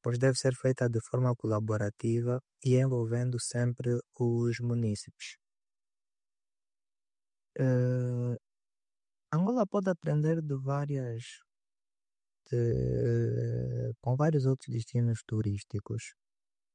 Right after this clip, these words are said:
né, que enfrentam ou já enfrentaram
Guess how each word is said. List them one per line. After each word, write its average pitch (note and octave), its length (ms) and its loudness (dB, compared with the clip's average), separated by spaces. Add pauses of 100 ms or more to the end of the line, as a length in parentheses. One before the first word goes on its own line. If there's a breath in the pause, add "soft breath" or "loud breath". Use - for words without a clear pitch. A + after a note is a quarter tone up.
(300)
né, A2+ 260 2 (180)
que A#2+ 100 -2 (500)
enfrentam C3 760 0 (140)
ou C3 80 4
já B2+ 160 2
enfrentaram A#2+ 800 2